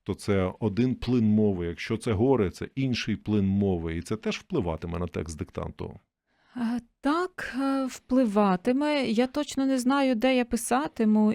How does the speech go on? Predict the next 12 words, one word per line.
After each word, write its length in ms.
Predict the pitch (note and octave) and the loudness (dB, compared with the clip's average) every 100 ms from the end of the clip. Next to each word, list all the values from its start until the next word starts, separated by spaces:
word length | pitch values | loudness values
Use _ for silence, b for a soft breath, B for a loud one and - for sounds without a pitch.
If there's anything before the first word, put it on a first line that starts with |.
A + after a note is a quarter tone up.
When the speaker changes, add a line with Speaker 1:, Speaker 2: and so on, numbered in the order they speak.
| - | 0
Speaker 2:
І, 380 | A#3 A#3 A#3 A#3 B B | 2 4 4 4 B B
ем, 800 | - G#3+ G#3+ G#3+ G#3+ G#3+ - - G3+ | 0 2 4 4 4 2 0 -4 0
ви 100 | A#3 | 2
знаєте, 640 | A#3 C4+ B3 A3 G3+ - | 2 2 0 0 -2 -6
свої 300 | - A3 C#4+ | -4 -4 -2
найкращі 460 | C#4 B3+ C4 - G#3+ | -2 -2 -4 -4 -4
тексти 400 | D4+ - - A3+ | -4 -6 -2 0
я 100 | A3+ | 2
написала 560 | A3+ G#3+ - A#3+ G#3+ | 0 -4 -2 0 0
в 180 | G3 A3 | -2 0
умовах, 500 | G#3+ B3 C#4 G#3+ - | 2 2 0 -4 -2
які 580 | G#3 G3+ - A#3+ A#3+ | -2 -2 -2 0 2